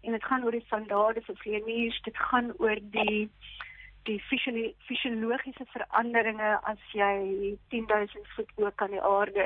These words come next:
is. Ons het baie werk gedoen op die vervoer van, van pasiënte met, met ligambulanse. So, dit is net, dit was net vir my heeltemal nuut en, en verskriklik interessant. En van daar af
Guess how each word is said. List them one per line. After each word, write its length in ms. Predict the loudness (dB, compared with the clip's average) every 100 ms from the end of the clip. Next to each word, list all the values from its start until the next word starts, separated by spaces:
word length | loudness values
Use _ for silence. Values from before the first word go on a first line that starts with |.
| 4 2
is. 100 | -2 -18 -16 -12 -12 -12 -8
Ons 140 | 0
het 180 | 0 4
baie 260 | 6 6 6
werk 320 | 4 2 -2
gedoen 500 | -10 -2 0 0 -2
op 180 | -4 -4
die 120 | -6
vervoer 600 | -6 -10 -2 0 2 0 -6 -2
van, 180 | -2 -2 -6 -16 -18 -12
van 120 | -12 -12 _ 2
pasiënte 560 | 2 2 0 -2 -2
met, 400 | -4 -4 -6 -8 _ -20
met 120 | -4
ligambulanse. 880 | 0 0 -2 -6 -6 -8 -14 -18 -18 _ -20 -18 -18 -20 -20 -4
So, 80 | 2 2 2 -2
dit 160 | -10 -4
is 120 | -2
net, 280 | 2 2 2
dit 140 | -4 -2
was 160 | -4 -2
net 180 | -6
vir 140 | -4 2
my 160 | 4 2 -4
heeltemal 520 | -2 -2 -2 -4 -6 -4
nuut 360 | -6 -6 -12 -12 -6
en, 180 | -4 -6
en 140 | -10 -10
verskriklik 600 | -2 0 0 0 -2 -4
interessant. 600 | -6 -10 -2 0 0 -4 -20 -16 -12
En 80 | -4
van 140 | -2 4
daar 240 | 6 8
af 200 | 6